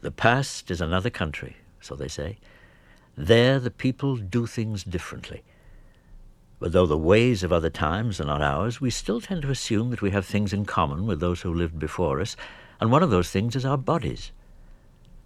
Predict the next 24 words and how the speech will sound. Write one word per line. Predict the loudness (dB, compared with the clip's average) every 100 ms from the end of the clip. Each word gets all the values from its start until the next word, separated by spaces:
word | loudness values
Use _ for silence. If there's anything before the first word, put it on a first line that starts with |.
| -16 2
However | 6 8 6
differently | 4 2 0 -4 -2
they | -2 0
may | -2
have | -4
dressed | -2 0 0 -6 -12
or | -14 -14 -12 -8
acted | -8 -6 -8 -6
or | -8 -8
thought, | 0 4 4 0 -6 -16 -18 -20 -20 _ _ -2
we | 0
tend | 2 2
to | 2
say, | 2 2 0 -8
"Surely | -2 0 4 6 6 4
beneath | 0 -2 -2 -2 -4
the | -4
skin | -4 -2 0 0 -4
they | -4
were | -4
just | -4 -6 -4
as | -6 -4
we | -6
are." | -8 -14